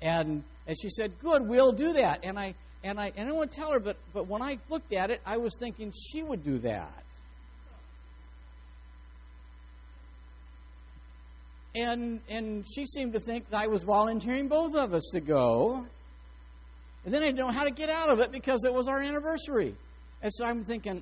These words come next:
"Ah." And, you know, and it was, it was one of those weird things because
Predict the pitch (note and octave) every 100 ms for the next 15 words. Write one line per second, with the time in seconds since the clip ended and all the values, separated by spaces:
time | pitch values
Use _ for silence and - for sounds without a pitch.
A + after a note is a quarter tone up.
0 | - F3 F3+ E3 C3 - - - - -
1 | - - G3+ A3+ A3 A#3 B3 C4+ C#4 A3+
2 | A#3 A3 G#3+ - G#3 G3 A3 G3 A3 C4
3 | B3 A#3+ G#3 A3 A3 - C4 A#3+ F3+ F3
4 | - F#3+ F3+